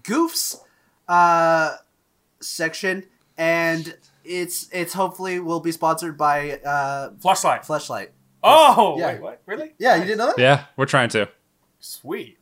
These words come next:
Speaker 1: Wait, did you really not know that?
Speaker 2: <laughs> No, I just said Fleshlight 'cause I was like,
Speaker 1: No, that's our,
Speaker 2: Fleshlight.
Speaker 1: that's our running bit. We want Fleshlight to sponsor us.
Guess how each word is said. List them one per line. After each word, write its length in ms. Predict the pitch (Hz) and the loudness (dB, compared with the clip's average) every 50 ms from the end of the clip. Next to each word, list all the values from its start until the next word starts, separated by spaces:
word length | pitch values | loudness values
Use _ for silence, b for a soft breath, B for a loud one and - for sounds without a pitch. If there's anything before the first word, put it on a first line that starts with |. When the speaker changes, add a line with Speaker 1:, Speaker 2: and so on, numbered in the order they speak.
| _ _ | _ _
Speaker 1:
Wait, 160 | 175 185 165 | -4 -2 -2
did 100 | 160 175 | -2 -2
you 80 | 180 214 | -2 0
really 160 | 220 208 202 | 2 2 4
not 140 | 202 196 180 | 4 4 4
know 60 | 160 | 4
that? 260 | 175 220 247 - - | 2 0 -2 -4 -2
Speaker 2:
<laughs> 0 | |
No, 200 | 185 247 262 170 | 0 2 2 4
I 120 | 147 151 180 | 2 2 0
just 180 | 214 202 - | -2 -4 -6
said 180 | - 190 180 - | -6 -6 -6 -6
Fleshlight 440 | - - 170 180 - 120 113 110 - | -6 -6 -6 -6 -6 -8 -10 -10 -10
'cause 160 | - - 120 | -12 -12 -10
I 60 | 123 139 | -8 -6
was 120 | 151 - | 0 2
like, 160 | 233 233 - | 0 2 4
Speaker 1:
No, 140 | 220 202 202 | 6 6 8
that's 180 | 202 208 208 202 | 8 8 8 6
our, 120 | 180 185 | 6 6
Speaker 2:
Fleshlight. 160 | 180 143 131 190 | 4 4 2 2
Speaker 1:
that's 160 | 196 190 220 | 2 2 2
our 140 | 214 196 160 | 0 0 0
running 280 | 151 165 175 165 160 | 0 -2 -2 -2 -2
bit. 200 | 139 156 151 131 | -2 -4 -4 -4
We 60 | 127 139 | -4 -6
want 200 | 143 156 135 - | -6 -6 -6 -6
Fleshlight 340 | 151 151 147 - 151 143 - | -6 -6 -4 -6 -6 -8 -8
to 120 | 143 127 | -8 -10
sponsor 420 | - - 127 127 131 - 117 113 | -8 -8 -8 -8 -8 -8 -8 -8
us. 320 | - - 165 - - - | -8 -8 -10 -12 -12 -14